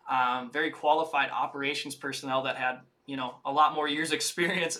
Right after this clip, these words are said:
in, uh, logistics operations than I ever did coming into this. And, uh, we just started to expand and find more needs for different, um, different job roles. And,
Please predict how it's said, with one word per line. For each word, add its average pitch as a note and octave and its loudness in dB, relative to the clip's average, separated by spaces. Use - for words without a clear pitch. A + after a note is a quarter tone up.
in, D3 4
uh, A#2+ 6
logistics D3+ 2
operations C#3+ 2
than B2+ 0
I C#3 6
ever C3 0
did B2+ -2
coming C3+ -2
into C#3 -2
this. B2+ 0
And, D3+ 6
uh, D3+ 6
we D3+ -4
just F3+ 0
started G3 4
to G3+ 2
expand F#3 2
and F3+ -8
find E3+ 2
more F3+ 0
needs E3 -2
for D3 -8
different, D3+ -4
um, C3 0
different D3+ -4
job D3 4
roles. A#2 -8
And, B2+ -8